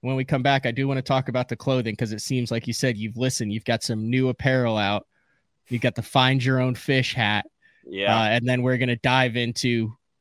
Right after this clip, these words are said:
Speaker 1: uh, once you find your own fish, how to capture said fish. 'Cause I remember we did a show that I was completely in, I think it was, like, an evening show, and we just talked baits for, like, an hour. And I was like, "That was awesome." So I figured we're gonna lightly address this issue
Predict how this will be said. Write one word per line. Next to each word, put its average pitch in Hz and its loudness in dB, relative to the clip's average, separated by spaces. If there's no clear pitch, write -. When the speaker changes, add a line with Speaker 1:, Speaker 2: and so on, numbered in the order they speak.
Speaker 1:
uh, 110 0
once 131 -4
you 123 -4
find 160 6
your 127 0
own 107 -2
fish, - -4
how 120 0
to 110 -2
capture 135 2
said 104 -4
fish. 101 -4
'Cause 113 -4
I 110 2
remember 127 0
we 120 2
did 117 2
a 117 2
show 113 0
that 104 -4
I 107 0
was 110 -10
completely 135 -2
in, 113 -4
I 127 -2
think 175 2
it - 4
was, 131 0
like, 120 0
an 113 -6
evening 117 -4
show, 113 -4
and 107 -4
we 107 -4
just 110 -8
talked 110 -4
baits 117 -2
for, 104 -6
like, 104 -2
an 101 -2
hour. 104 2
And 98 -2
I 95 0
was 98 -4
like, 98 -2
"That 107 0
was 104 -2
awesome." 101 -4
So 101 -2
I 104 -2
figured 113 -4
we're 139 8
gonna 120 6
lightly 196 8
address 165 8
this 151 4
issue 143 4